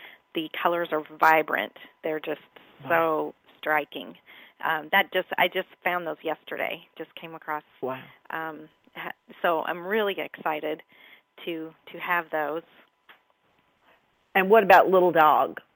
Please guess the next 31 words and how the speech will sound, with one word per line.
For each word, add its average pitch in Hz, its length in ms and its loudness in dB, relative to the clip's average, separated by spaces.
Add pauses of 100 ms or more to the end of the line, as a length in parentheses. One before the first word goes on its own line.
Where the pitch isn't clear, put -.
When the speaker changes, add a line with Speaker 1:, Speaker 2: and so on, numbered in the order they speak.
(800)
Speaker 1:
Oh, 208 80 4
Little 202 240 -2
Dog 190 200 2
Speaker 2:
Your - 100 6
Speaker 1:
in 180 60 -10
the 180 60 10
Speaker 2:
price 160 120 10
Speaker 1:
Sun 247 140 -2
Speaker 2:
on - 60 -6
Speaker 1:
will 285 80 -2
Speaker 2:
that. - 40 -16
Speaker 1:
be 233 140 0
there, 285 280 4 (100)
and 220 100 -2
it's 214 280 -2
a 185 120 0 (140)
ten 180 220 -8
dollar 170 560 -4 (600)
book. 370 260 -2
Speaker 2:
Yay. 202 720 -4
Speaker 1:
And, 196 400 -2 (180)
um, 185 400 -2 (260)
we 226 120 -4
may 277 460 -4
even 247 240 -6
have 247 480 -6 (400)
the 180 60 -6
Little 165 260 -6
Dog 160 320 -4
in 160 100 -12
the 160 80 -14